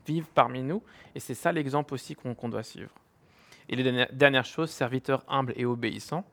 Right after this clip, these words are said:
Et, et c'est pareil, encore une fois, Jésus, qui était Dieu, euh, ce passage, il dit, ben, il a obéi jusqu'à la mort. Il a choisi d'obéir à son Père.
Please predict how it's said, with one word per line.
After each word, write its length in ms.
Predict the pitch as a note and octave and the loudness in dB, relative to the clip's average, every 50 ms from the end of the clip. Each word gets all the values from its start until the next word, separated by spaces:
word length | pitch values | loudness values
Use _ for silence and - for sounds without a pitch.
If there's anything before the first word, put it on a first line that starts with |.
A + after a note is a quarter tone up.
| _ _ _ - _ _ _ _ _ _ _ _ _ _ _ - | _ _ _ -20 _ _ _ _ _ _ _ _ _ _ _ -8
Et, 280 | - C3+ B2 A#2+ A#2+ A2 G#2+ - _ _ _ _ _ _ - | -4 -2 0 0 0 0 -2 -8 _ _ _ _ _ _ -10
et 80 | - | -8
c'est 140 | A#2 - C3+ | -6 -4 -6
pareil, 340 | A#2+ - C#3+ C#3+ D#3 F3 D#3 | 0 4 4 6 6 6 4
encore 220 | A#2 A#2 - A2 | 2 0 0 -2
une 80 | B2 B2 | -2 -4
fois, 260 | - - D#3+ F3 E3+ | -2 0 2 2 2
Jésus, 540 | C#3 A#2+ C#3 C#3 C3 A#2+ B2+ D3+ G#3 E4 E4+ - _ _ - B3 - - | 2 0 0 0 0 -2 -4 -6 -6 -6 -8 -10 _ _ -18 -18 -12 -8
qui 80 | - B2+ | -6 -6
était 220 | A#2+ - C3 A#2 | -4 -4 -4 -4
Dieu, 340 | A2+ A2+ B2 C#3+ F#3 B3 C#4+ - _ _ _ _ _ - - | -4 -6 -6 -6 -6 -6 -8 -12 _ _ _ _ _ -14 -12
euh, 100 | B2 A2 | -12 -12
ce 160 | G#2+ - - A2 | -10 -10 -8 -6
passage, 300 | A2+ A#2 - D#3 D3 C#3 | -6 -4 -2 -4 -4 -4
il 80 | D3 | -4
dit, 140 | B2+ D#3+ E3+ | -6 -4 -2
ben, 140 | C#3 C3+ C3+ | 0 0 0
il 160 | C3 A#2+ A#2+ | 2 4 4
a 160 | A#2+ B2 - - | 4 4 6 6
obéi 320 | - E3+ D#3 D3+ D#3+ D#3+ E3+ | 6 6 8 8 6 6 6
jusqu'à 260 | E3+ E3+ - - C3+ | 2 -6 -2 0 2
la 100 | C3 A#2+ | 2 2
mort. 220 | A2 G2+ G#2+ - _ _ _ _ _ _ _ _ _ _ _ _ _ _ _ _ _ | 0 -4 -10 -14 _ _ _ _ _ _ _ _ _ _ _ _ _ _ _ _ _
Il 60 | - | 0
a 60 | A#2+ A#2 | 0 2
choisi 400 | - - C3+ B2+ C#3+ E3 F#3+ F3 | 2 0 0 0 0 -2 -2 -4
d'obéir 480 | C#3+ C#3 C#3 C3+ C3+ C#3+ D3+ E3 D#3 | -2 0 0 2 2 2 0 2 2
à 180 | D3 C#3 - B2 | 2 2 2 0
son 200 | - - C3+ B2+ | -4 -6 -8 -6
Père. 320 | - - G#2 - - - | -6 -6 -6 -8 -10 -20